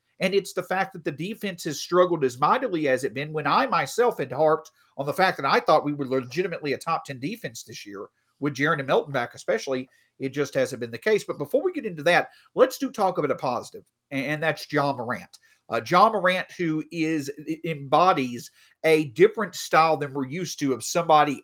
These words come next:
of his stature, but is so good and so resourceful when he gets into that lane. Joe, just,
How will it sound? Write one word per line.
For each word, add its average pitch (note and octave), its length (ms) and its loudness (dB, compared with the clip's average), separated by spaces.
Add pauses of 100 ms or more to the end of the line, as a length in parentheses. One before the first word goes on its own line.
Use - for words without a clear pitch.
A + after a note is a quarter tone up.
of E3 280 8
his C#3 180 -4
stature, C3+ 600 -4 (300)
but D3+ 160 2
is C3 160 -4
so A#3+ 380 6
good D3 340 0
and A2+ 140 -14
so B3 320 4
resourceful D3+ 760 -2 (280)
when D#3 180 -6
he D#3+ 60 -6
gets C#3+ 260 -4
into B2+ 160 -8
that B2+ 260 0
lane. A#2 280 -4
Joe, G#3 320 4
just, F3+ 260 -2